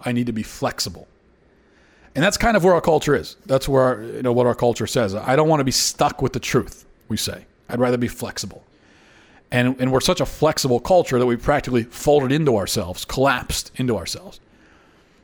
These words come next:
And, and I feel like a broken record because I always come back to this point, but it's important that what we need in this country is truth.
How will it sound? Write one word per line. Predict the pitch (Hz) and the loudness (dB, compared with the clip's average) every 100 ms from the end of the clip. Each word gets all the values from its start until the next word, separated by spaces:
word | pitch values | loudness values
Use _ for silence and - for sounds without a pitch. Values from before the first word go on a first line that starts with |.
| _ _ | _ _
And, | - 143 | -4 -4
and | 143 139 | 0 0
I | |
feel | 131 214 220 | 2 2 4
like | 165 | 2
a | |
broken | 131 123 160 156 | 2 2 4 2
record | 131 143 127 95 | 2 2 0 -4
because | 101 107 | -2 0
I | 117 | 2
always | 135 131 | 2 2
come | 123 | 0
back | 110 120 117 | 0 0 -2
to | |
this | 110 | -8
point, | - 117 123 135 _ _ _ _ _ _ _ _ _ _ _ _ - | -8 -6 -6 -6 _ _ _ _ _ _ _ _ _ _ _ _ 0
but | 127 | 0
it's | 123 | 0
important | 120 139 123 85 - _ _ _ _ _ _ _ _ _ | -4 -4 -6 -10 -18 _ _ _ _ _ _ _ _ _
that | - 107 127 127 127 _ _ _ _ _ - | -12 -2 2 0 -2 _ _ _ _ _ -4
what | 127 151 | 0 2
we | 147 135 | 2 2
need | 123 147 131 113 | 2 4 4 4
in | 113 | 2
this | 104 | 0
country | - 120 110 98 85 - | -2 -2 -2 -8 -10 -14
is | - | -12
truth. | - - 123 - - | -8 -2 -4 -4 -20